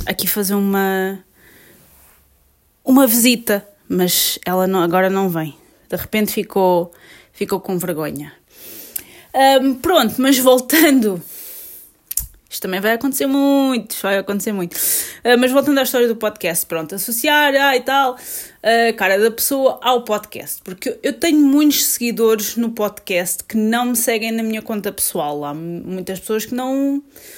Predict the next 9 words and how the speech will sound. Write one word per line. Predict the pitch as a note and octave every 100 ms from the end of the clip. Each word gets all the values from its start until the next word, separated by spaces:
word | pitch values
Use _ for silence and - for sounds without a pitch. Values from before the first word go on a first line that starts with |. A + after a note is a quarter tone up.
| - - - - _ _ _ _ _ -
nunca | G3+ G#3 C4+
me | B3+
viram, | C#4+ C#4+ F3+ C#3+ C#3+ - _ _ - - - - - - _ _
pelo | - E3
menos | F3+ F#3 - - - -
na | - G3+
conta | A#3 G#3+ A#3+
do | A#3+
podcast. | B3 B3+ - A#3+ G3+ - - -